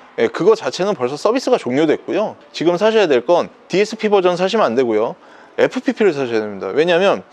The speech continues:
그 하드웨어 정보가 엠에스 쪽으로, 예, 정보가 수집되기 때문에 디에스피를 사시면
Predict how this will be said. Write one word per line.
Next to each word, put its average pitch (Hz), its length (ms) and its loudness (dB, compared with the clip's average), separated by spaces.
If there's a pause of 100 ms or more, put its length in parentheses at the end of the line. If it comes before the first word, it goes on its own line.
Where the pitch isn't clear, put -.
그 127 520 2
하드웨어 254 400 2
정보가 160 1080 2
엠에스 - 320 -2
쪽으로, 123 500 0
예, 113 240 -2
정보가 143 360 0
수집되기 226 480 -2
때문에 135 560 -2
디에스피를 170 480 0
사시면 160 500 -4